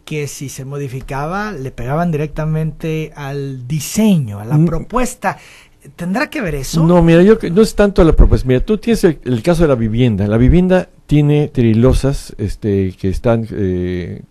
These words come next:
Speaker 2: susceptibles de todas de reparar. Si tú das una así, "Oye, no se puede reparar, hay que t-, tumbarlas", pues no,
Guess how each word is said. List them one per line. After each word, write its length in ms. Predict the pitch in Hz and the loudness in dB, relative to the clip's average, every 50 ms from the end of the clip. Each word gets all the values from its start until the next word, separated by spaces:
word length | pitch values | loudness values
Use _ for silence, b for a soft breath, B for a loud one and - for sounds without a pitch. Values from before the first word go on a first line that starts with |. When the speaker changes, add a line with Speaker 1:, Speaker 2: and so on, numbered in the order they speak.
| _ | _
Speaker 2:
susceptibles 680 | - - - 123 104 120 110 - - 143 139 139 123 - | -10 -2 0 0 0 0 -4 -4 -2 -2 -2 -2 -4 -4
de 80 | 110 | -6
todas 240 | 95 - - 127 117 | -6 -4 -4 -4 -4
de 100 | 110 117 | -2 -2
reparar. 680 | 110 117 113 - - 120 120 120 131 131 - - - - - b b b b b b b b b b b b b b b b b b b b | 0 0 -2 -2 -4 -4 -2 0 0 0 0 -2 -4 -6 -16 b b b b b b b b b b b b b b b b b b b b
Si 160 | b - 127 104 | b -8 -6 0
tú 180 | - 175 196 | 2 4 6
das 280 | 196 180 170 160 - - | 8 8 6 6 4 4
una 200 | 160 160 156 156 | 4 6 6 4
así, 180 | 139 123 151 | 4 4 4
"Oye, 220 | 147 151 156 143 127 | 4 6 4 4 4
no 140 | 123 151 151 | 2 0 0
se 80 | 147 | 0
puede 160 | 135 - 147 127 | 2 2 2 4
reparar, 340 | 127 131 - 123 131 135 123 | 4 2 4 4 4 4 2
hay 60 | 123 | 0
que 80 | 110 | -4
t-, 200 | 110 - - 107 - - | -6 -10 -12 -18 -12 -4
tumbarlas", 420 | - 117 107 110 120 120 127 170 170 | 0 0 2 4 6 6 6 4 4
pues 180 | - - 98 | 6 4 4
no, 340 | 95 123 139 160 143 95 85 | 4 2 0 0 -2 -4 -10